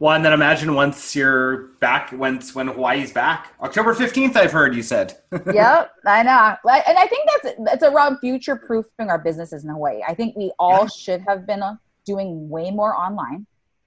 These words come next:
Speaker 1: Yeah.
Speaker 2: way more direct to consumer. You know, people at their fingertips have smartphones, and you're at a store, you're looking at a shelf, you're seeing a new company in seconds. You can be on Instagram, Facebook, whatever your platform is,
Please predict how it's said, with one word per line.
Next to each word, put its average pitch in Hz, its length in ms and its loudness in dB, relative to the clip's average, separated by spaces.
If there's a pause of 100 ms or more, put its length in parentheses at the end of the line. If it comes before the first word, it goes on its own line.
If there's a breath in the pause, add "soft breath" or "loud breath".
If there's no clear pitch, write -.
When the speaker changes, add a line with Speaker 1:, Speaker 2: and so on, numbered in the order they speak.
Speaker 1:
Yeah. 208 160 -2
Speaker 2:
way 196 100 -2
more 247 160 0
direct 262 140 -12 (160)
to - 80 -20
consumer. 175 560 -12 (260)
You 190 80 -10
know, 185 120 0
people 254 600 2
at 202 180 2
their 196 140 -2
fingertips 233 720 -8
have 170 220 -2
smartphones, 160 720 -10 (100)
and 170 320 -8
you're 175 260 -4
at 175 160 0
a 208 60 -2
store, 208 640 -4
you're 156 320 -6 (160)
looking 202 320 -10
at 214 80 -8
a 214 60 -8
shelf, 226 340 0
you're 170 280 -6 (240)
seeing 262 360 -4
a 254 60 0
new 240 100 -4
company 254 480 -6
in 202 300 -8
seconds. 285 760 -6
You 214 160 -6
can 202 400 -6 (180)
be 196 160 -4
on 262 140 2
Instagram, 214 600 -6 (100)
Facebook, 190 420 -6
whatever 175 500 -2
your 165 120 -6
platform 170 480 -8
is, 151 240 -10